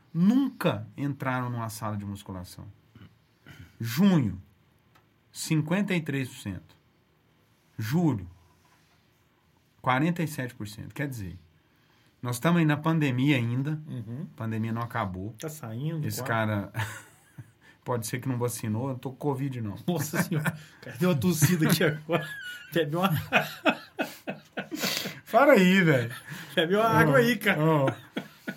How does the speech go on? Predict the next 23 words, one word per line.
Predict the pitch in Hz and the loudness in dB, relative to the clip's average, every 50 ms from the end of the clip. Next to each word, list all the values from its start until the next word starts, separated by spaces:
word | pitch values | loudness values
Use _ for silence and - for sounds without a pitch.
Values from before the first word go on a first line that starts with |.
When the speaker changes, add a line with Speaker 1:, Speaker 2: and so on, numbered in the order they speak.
| - - | -4 0
Speaker 1:
Nós | 170 160 175 185 175 | 4 6 6 6 4
estamos | - - 208 214 220 | 4 4 4 4 6
na | 240 240 202 | 6 4 4
pandemia, | 180 220 220 208 208 196 180 160 160 175 196 208 180 | 6 8 8 10 10 10 8 8 8 8 8 6 6
o | |
covid | - - 160 151 135 139 160 175 165 147 156 143 123 117 - - | 6 4 4 4 4 4 4 2 2 2 0 -2 -2 -4 -6 -2
ainda | 131 147 160 160 165 | 0 2 4 4 4
não | 165 165 | 4 4
foi | 165 - 160 | 4 4 4
embora. | 151 139 120 120 123 139 156 175 170 151 - | 4 4 2 4 4 4 4 2 0 -4 -6
Speaker 2:
Uhum. | - 151 147 117 123 131 143 190 - - - _ _ _ _ _ _ _ _ _ _ - - | -6 -6 -4 -4 -4 -4 -6 -6 -8 -10 -14 _ _ _ _ _ _ _ _ _ _ -16 -8
Speaker 1:
É, | 120 120 120 120 117 110 104 95 87 - - _ _ _ _ _ _ | -4 -2 0 0 2 0 0 -2 -4 -8 -16 _ _ _ _ _ _
o | - 143 | -8 -8
cara, | 139 - - 190 196 196 196 | -2 2 4 6 6 6 6
às | 185 165 147 | 4 4 6
vezes, | 165 180 170 151 | 6 6 6 6
não | 165 202 220 | 6 4 4
tá | 214 214 - 196 185 | 4 4 4 4 4
com | 180 185 175 | 2 2 0
condição | 160 165 170 165 165 165 - 165 | 2 2 2 2 2 2 2 0
financeira | 156 - 170 165 156 147 143 147 - 156 156 147 | 2 2 2 2 2 2 2 2 2 2 4 4
ainda, | 139 143 139 131 135 | 4 2 2 0 0
igual, | 143 143 165 | 2 4 4